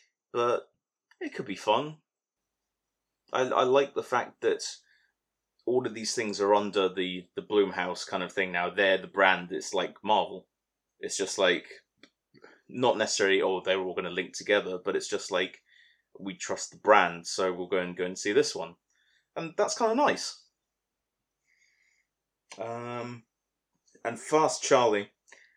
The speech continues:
didn't think you'd, you'd see that because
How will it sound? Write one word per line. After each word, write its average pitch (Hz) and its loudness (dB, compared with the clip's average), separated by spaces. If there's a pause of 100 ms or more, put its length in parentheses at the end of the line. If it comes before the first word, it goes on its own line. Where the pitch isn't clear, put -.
(340)
didn't 120 0
think 104 0
you'd, 95 -6 (140)
you'd 92 -6
see - -4
that 92 0
because 98 2